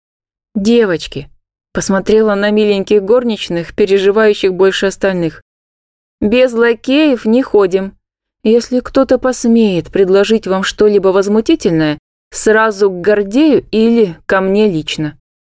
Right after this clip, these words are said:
Мы быстренько отобьём желание любому. Мадам Зои, что там с ярмаркой?»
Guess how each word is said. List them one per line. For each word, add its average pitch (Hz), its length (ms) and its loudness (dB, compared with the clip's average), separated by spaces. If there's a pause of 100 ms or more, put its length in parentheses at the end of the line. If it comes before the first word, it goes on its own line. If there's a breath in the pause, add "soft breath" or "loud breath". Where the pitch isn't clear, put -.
(140)
Мы 254 320 2
быстренько 170 640 0
отобьём 180 460 0
желание 190 540 -2
любому. 147 560 -2 (720)
Мадам 233 400 0
Зои, 190 360 0
что 320 260 -2
там 226 220 -4
с - 80 -12
ярмаркой?» 170 640 -4